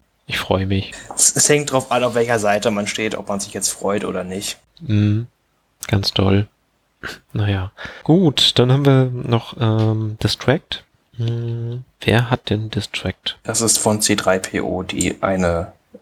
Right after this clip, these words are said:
Speaker 2: äh, Regel, die er hat.
Speaker 1: Ah. Äh, wo er dann nicht beschossen werden kann.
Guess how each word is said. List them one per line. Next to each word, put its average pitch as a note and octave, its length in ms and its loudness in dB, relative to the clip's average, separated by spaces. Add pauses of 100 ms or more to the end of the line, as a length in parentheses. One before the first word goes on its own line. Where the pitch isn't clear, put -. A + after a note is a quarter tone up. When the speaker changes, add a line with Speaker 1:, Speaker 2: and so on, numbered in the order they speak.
Speaker 2:
äh, - 60 2
Regel, D#2 760 0
die - 80 -4
er - 160 2
hat. - 220 -4 (520)
Speaker 1:
Ah. A#2 880 -4 (1160)
Äh, G#2 100 2 (100)
wo G2+ 180 2
er G2 60 6
dann G2 140 0
nicht F#2+ 140 -4
beschossen G2+ 400 0
werden F#2+ 200 2
kann. G2+ 300 -6